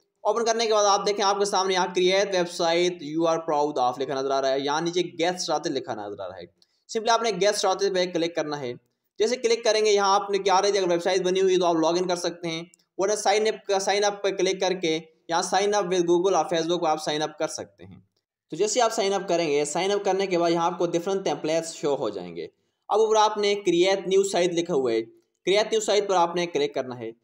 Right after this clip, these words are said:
जैसे इस पर क्लिक करेंगे उसके बाद आपने यहाँ choose template लिखा हुआ है,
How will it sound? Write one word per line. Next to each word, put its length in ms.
जैसे 160
इस 80
पर 100
क्लिक 260
करेंगे 240
उसके 220
बाद 100
आपने 260
यहाँ 260
choose 360
template 420
लिखा 360
हुआ 180
है, 200